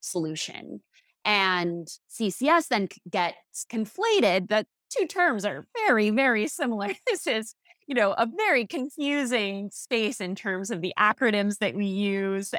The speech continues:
and the terminology. There's carbon capture and storage, which is what I was just describing. And then there's carbon dioxide removal.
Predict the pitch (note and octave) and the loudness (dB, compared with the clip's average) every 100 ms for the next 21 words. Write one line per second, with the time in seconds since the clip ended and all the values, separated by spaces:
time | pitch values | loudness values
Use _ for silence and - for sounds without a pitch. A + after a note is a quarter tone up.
0 | - G3 F#3 F3+ F3+ - G#3 F3 E3+ G#3+ | -2 -2 -2 -4 -6 -6 -4 -2 2 2
1 | B3 A#3+ F#3 G#3 G3 F#3 - _ - G#3 | 4 2 0 -4 -2 -4 -6 _ -4 -2
2 | G#3 C#4 G#3 G#3+ F3 - G3 G#3 - F4+ | 2 2 2 2 0 -2 -4 -4 2 4
3 | D4 B3+ B3 A3+ G#3 G#3 F3+ F3 F#3+ - | 4 4 -2 -2 -4 0 0 0 -6 -2
4 | A3+ - A3 G#3 - F#3 F#3 F3+ F3+ - | -2 -2 -8 -10 -2 -2 0 -2 -4 -2
5 | F#3+ F3 F3+ - - F#3+ F#3 E3 D#3+ D#3+ | -2 -2 -4 -6 -2 -2 0 0 0 0
6 | - E3 D3+ E3 E3 F#3 G#3+ F#3+ D#3+ F2 | -2 -4 -2 -6 -4 0 0 -2 -6 -12